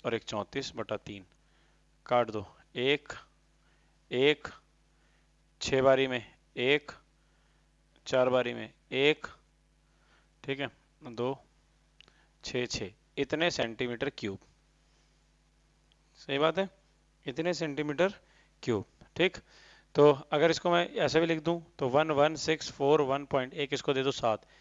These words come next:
सेंटीमीटर क्यूब, तो ये आ गया वॉल्यूम। Now अब निकालना है वेट। अब हमें क्या निकालना है? हम्म, now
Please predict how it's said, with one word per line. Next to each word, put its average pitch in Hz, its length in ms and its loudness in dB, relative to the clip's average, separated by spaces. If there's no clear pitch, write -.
सेंटीमीटर 131 520 -4
क्यूब, 110 280 -6
तो 156 60 2
ये 170 100 8
आ 175 100 12
गया 180 140 4
वॉल्यूम। 139 400 6
Now 127 220 2
अब 165 120 6
निकालना 170 400 4
है 196 140 -8
वेट। 120 300 -4
अब 131 100 0
हमें 147 180 0
क्या 156 120 2
निकालना 160 380 6
है? 175 140 2
हम्म, 110 180 -14
now 123 220 -6